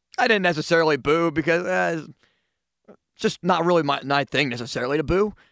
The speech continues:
Now, if I think it is, <laughs> oh yeah, I'll boo. Yeah. The Fire Canada thing's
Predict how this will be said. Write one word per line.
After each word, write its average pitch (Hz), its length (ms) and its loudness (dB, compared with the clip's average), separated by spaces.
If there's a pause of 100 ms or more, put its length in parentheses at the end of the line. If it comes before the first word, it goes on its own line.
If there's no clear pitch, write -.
Now, 185 180 4
if 185 120 4
I 175 100 4
think 170 200 2
it 165 60 2
is, 233 340 4
<laughs> - 40 -6
oh 214 220 4
yeah, - 220 -2
I'll 254 160 4
boo. 180 380 -4 (640)
Yeah. 208 260 2 (560)
The 165 80 -2
Fire 220 240 4
Canada 208 380 0
thing's 262 400 0